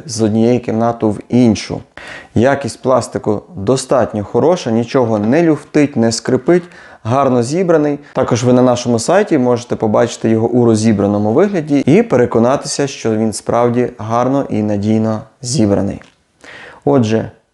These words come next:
він живиться від мережі двісті двадцять вольт.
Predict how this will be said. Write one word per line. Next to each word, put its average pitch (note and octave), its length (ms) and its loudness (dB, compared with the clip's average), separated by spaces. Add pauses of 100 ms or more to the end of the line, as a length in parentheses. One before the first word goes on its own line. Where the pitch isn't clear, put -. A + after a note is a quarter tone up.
він C3+ 180 4
живиться B2+ 460 0
від A#2 260 -2 (160)
мережі A2+ 480 -2
двісті G#2+ 420 -2
двадцять G#2+ 460 -2
вольт. F#3 240 2